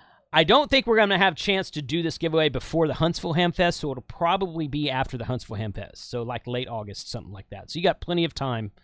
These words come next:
plenty of time to sign up. Uh, Mike and Shane both shared that. Thank you very much for sharing that link, guys. So,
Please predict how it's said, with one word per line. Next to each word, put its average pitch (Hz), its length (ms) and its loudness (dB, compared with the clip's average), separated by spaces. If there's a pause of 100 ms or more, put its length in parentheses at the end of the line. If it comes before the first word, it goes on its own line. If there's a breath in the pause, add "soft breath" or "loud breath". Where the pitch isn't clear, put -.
(440 soft breath)
plenty 175 200 4
of - 80 -2
time 127 220 0
to - 60 -6
sign 110 280 -4
up. 95 240 -4 (500 soft breath)
Uh, 123 460 4 (100)
Mike 175 340 8
and 170 120 4
Shane 165 220 8
both 147 180 6
shared 120 240 0
that. 113 160 -6
Thank 156 220 2
you 135 80 -2
very 127 160 0
much 113 200 -4
for 117 80 -16
sharing 117 280 -12
that 104 160 -14
link, 104 180 -18
guys. 98 300 -16 (540)
So, 101 340 -8